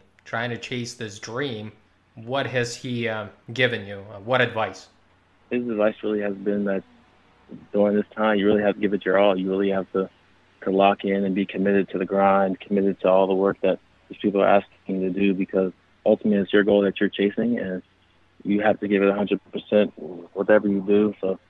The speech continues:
Speaker 2: whenever he calls down, he's, he tells me he's proud of me, he's proud of how far I've come, but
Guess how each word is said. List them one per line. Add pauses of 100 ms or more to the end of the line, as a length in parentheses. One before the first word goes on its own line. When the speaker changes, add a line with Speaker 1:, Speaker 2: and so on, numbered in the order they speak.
Speaker 2:
whenever
he
calls
down,
he's, (440)
he
tells
me
he's
proud
of
me, (500)
he's
proud
of
how
far
I've
come,
but